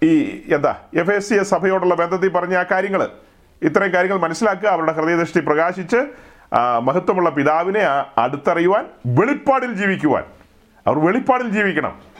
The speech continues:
അവസാനം വരെ വെളിപ്പാടിൽ പോകണം. വെളിവുകേടിലല്ല, വെളിപ്പാടിൽ. ഈ മനുഷ്യൻ ഇടപെടാതെ പ്രാർത്ഥിച്ചുകൊണ്ട് യാചിക്കുന്നത്.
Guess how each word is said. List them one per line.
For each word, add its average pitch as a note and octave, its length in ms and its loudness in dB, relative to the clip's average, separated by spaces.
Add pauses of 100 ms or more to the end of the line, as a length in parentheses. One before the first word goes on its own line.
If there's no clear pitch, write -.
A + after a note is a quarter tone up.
(300)
അവസാനം F#3 420 2
വരെ A#3+ 120 2
വെളിപ്പാടിൽ G#3 440 0
പോകണം. C3+ 440 -2 (500)
വെളിവുകേടിലല്ല, G3+ 920 0 (520)
വെളിപ്പാടിൽ. F3 720 0 (380)
ഈ D#3 100 2
മനുഷ്യൻ E3+ 440 0 (120)
ഇടപെടാതെ G3+ 540 2
പ്രാർത്ഥിച്ചുകൊണ്ട് E3 800 -2 (560)
യാചിക്കുന്നത്. D3 880 0